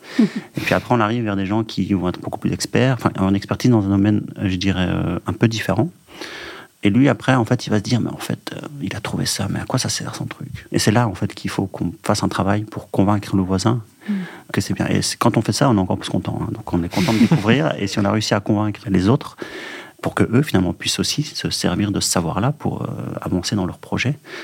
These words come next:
Speaker 2: Et là, l'exercice est intéressant.
Speaker 3: Est-ce qu'on peut dire, dans ces cas-là, est-ce que tu seras d'accord avec l'affirmation suivante, qu'on développe une forme d'intimité, une part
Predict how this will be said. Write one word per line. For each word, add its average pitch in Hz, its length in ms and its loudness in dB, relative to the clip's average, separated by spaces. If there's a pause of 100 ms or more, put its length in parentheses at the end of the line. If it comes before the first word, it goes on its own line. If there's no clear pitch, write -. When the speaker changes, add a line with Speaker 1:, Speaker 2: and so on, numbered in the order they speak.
(320)
Speaker 2:
Et 87 380 0
là, 110 160 4
l'exercice 98 540 -2
est 87 240 -2
intéressant. - 380 -6 (360)
Speaker 3:
Est-ce 170 140 -6
qu'on 208 120 2
peut 208 140 4
dire, 214 240 4
dans 180 120 2
ces 175 180 -2
cas-là, 185 340 4
est-ce 202 100 0
que - 80 -2
tu - 80 -2
seras - 140 4
d'accord 170 220 2
avec 190 140 2
l'affirmation 175 520 2
suivante, 196 380 2
qu'on 190 140 0
développe 180 380 2
une 175 120 -2
forme 185 380 2
d'intimité, 185 800 2
une 202 260 4
part 175 240 2